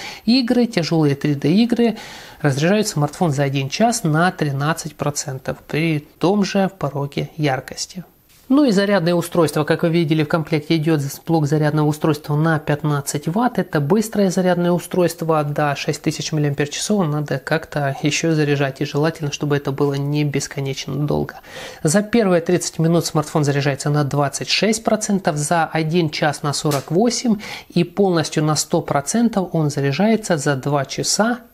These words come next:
тридцать пять минут. Безопасность и способы разблокировки. Здесь есть два самых основных способа разблокировки: с помощью фронтальной камеры и с помощью сканера отпечатка пальцев.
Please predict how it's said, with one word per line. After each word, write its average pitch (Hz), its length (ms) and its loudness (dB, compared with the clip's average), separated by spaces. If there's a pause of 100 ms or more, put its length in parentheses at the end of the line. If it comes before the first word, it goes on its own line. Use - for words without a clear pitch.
(100)
тридцать 185 680 -2
пять 143 380 -4
минут. 156 340 0 (1080)
Безопасность 185 880 0
и 165 160 2
способы 160 540 0
разблокировки. 139 760 -2 (420)
Здесь 202 300 2
есть 151 260 2
два 143 200 0
самых 143 320 -4
основных 143 400 -2
способа 160 400 -4
разблокировки: 226 580 -2
с - 80 -6
помощью 165 400 -2
фронтальной 208 580 0
камеры 180 440 -2
и 185 260 -2
с - 80 -6
помощью 160 460 -4
сканера 160 400 -2
отпечатка 151 520 -6
пальцев. - 360 -6